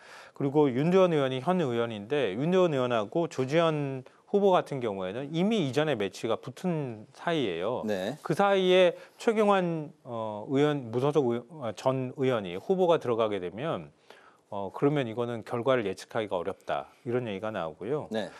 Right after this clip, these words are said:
Speaker 1: 그 유영아 변호사도 지금 이번에 출사표를 던졌잖아요. 대구 달서갑에 던졌는데 송석준 현 의원하고 붙게 되거든요.
Speaker 2: 네.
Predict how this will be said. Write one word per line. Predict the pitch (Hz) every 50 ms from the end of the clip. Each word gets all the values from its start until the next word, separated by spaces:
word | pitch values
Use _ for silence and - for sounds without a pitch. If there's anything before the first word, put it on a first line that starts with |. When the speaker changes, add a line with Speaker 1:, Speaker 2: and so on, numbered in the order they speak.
| - - - - _
Speaker 1:
그 | - 143
유영아 | 123 113 120 139 170 196 208 208 202 190 185 180 175 170 160 147 139 -
변호사도 | - 143 139 135 135 123 135 110 98 90 90 90 101 113 110
지금 | 95 - 110 107
이번에 | 110 104 117 113 110 104 98 92
출사표를 | - - - 160 - 180 165 - - 131 117
던졌잖아요. | - 107 101 104 113 107 - - 90 80 80 78 80 104 139 135 - -
대구 | - 123 107 107
달서갑에 | - - 104 107 - 151 135 131 120 120 117
던졌는데 | 107 101 95 98 95 90 85 82 82 87 143 131 113
송석준 | - - 196 214 208 226 214 - - 175 160 147 135 120 107 98 - _ - _ _ _ _
현 | - 180 165
의원하고 | 139 120 127 135 139 131 110 113 113
붙게 | - 117 - - 123
되거든요. | 110 101 90 90 82 78 73 73 80 104 147 175
Speaker 2:
네. | 107 107 82